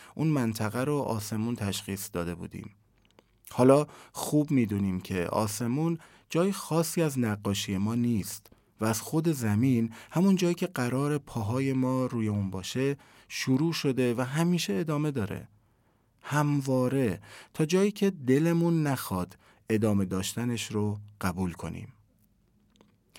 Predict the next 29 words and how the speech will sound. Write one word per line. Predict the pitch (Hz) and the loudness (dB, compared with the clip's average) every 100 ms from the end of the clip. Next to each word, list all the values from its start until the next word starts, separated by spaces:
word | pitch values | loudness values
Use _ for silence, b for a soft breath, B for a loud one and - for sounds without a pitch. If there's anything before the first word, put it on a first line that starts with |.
| B B - | B B 2
البته | 165 180 170 165 220 | 4 6 4 4 0
که | 208 | 2
هستی | 120 101 101 - 143 143 143 - - | 2 2 0 -2 0 2 0 -8 -2
لبه | 110 104 101 107 | 2 4 4 2
نداره | 113 104 101 85 85 - | 4 2 0 -4 -4 -2
و | - | 0
همیشه | 143 160 165 180 | 2 2 2 0
هست، | 143 131 92 - - - _ | -2 -2 -4 -8 -12 -16 _
اما | - 170 196 196 B B B B | 0 4 4 2 B B B B
به | 139 | 2
نظر | 143 143 143 160 185 | 2 2 2 2 2
می‌رسه | 156 110 104 - 98 | 2 2 0 -2 -2
انسان | 135 139 - 175 185 180 B B - | -2 -2 0 0 0 -4 B B 2
مرگ | 135 175 185 196 | 4 4 2 -2
فیزیکی | - 127 110 107 104 - 143 135 120 127 | -2 -4 -2 -4 -4 0 2 2 0 -2
یا | 123 | 2
حتی | 156 180 190 | 2 2 -2
تولد | - 135 131 135 131 165 185 | 0 -2 0 2 2 2 0
فیزیکی | - 117 113 - 143 | -2 -4 -4 -2 -4
خودش | - 151 147 | -2 -4 -4
رو | - 170 165 B B B | -2 -4 -4 B B B
خیلی | - - 196 254 | -6 2 2 4
بیشتر | 180 139 - 123 | 2 0 2 4
از | 120 | 4
آنچه | 120 113 123 | 2 0 0
لازم | 117 117 120 113 107 107 101 98 | 2 4 4 2 0 0 0 0
بوده | 98 101 117 123 | 0 -2 -2 -2
جدی | 120 107 95 101 | -4 -6 -4 -6
گرفته. | 98 92 87 - - - | -6 -6 -8 -10 -12 -14